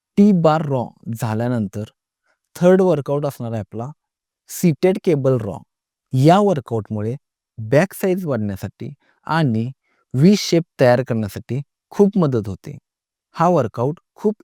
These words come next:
इफेक्टिव्ह आहे, जितकं वेट जमेल तितकंच वापरावं. सीट केबल रॉ हा वर्कआउट झाल्यानंतर मी आता माझा नेक्स्ट वर्कआउट करणार आहे, प्रीचर कर्ल मशीन. हा वर्कआउट बायसेप्सला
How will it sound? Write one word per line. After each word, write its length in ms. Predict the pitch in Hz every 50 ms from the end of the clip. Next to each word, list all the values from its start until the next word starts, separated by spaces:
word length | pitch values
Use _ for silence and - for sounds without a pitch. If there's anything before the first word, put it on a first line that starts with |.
| - -
इफेक्टिव्ह 500 | 156 - - 165 - - - 180 165 131
आहे, 200 | 110 101 98 92 120 _ _ _ _ _ _ _ -
जितकं 540 | 120 120 135 127 _ _ - 190 185 165 151
वेट 180 | 151 160 175 175 160 156
जमेल 320 | 143 127 123 127 139 151 - _ _ _ _ -
तितकंच 400 | 147 135 _ _ - 165 151 -
वापरावं. 480 | 156 131 104 - - - 92 87 90 - - _ _ _ _ _ _ _ _ _ _ _ _ _ _ _ _ -
सीट 360 | - - - 202 214 202 - -
केबल 320 | - 202 175 160 165 175 165 160
रॉ 200 | 139 127 120 131 147 _ _ _ _ _
हा 140 | - - 160
वर्कआउट 460 | 170 175 156 143 - - 147 151 160
झाल्यानंतर 640 | 139 - 113 104 110 117 117 117 104 95 - 104 110 143 _ _ _ _ _ _ _ -
मी 100 | 147 160
आता 180 | 160 - - 175
माझा 220 | 175 170 170 180
नेक्स्ट 380 | 170 147 131 135 151 - - -
वर्कआउट 400 | 151 139 127 - - 107 107 -
करणार 320 | - 107 95 101 98 95
आहे, 160 | 98 101 131 139 _ _ _ _ _ _ _ - -
प्रीचर 300 | 160 160 143 - 196 196 - _ -
कर्ल 240 | 170 151 147 143 139
मशीन. 440 | 139 131 113 - - - - - 135 _ _ _ _ _ _ _ _ _ _ _ _ _
हा 120 | - 170 175
वर्कआउट 560 | 185 180 143 120 - 143 123 117 120 139 _ _ _ - 127 123
बायसेप्सला 600 | 123 131 127 127 - - 165 147 - - - 180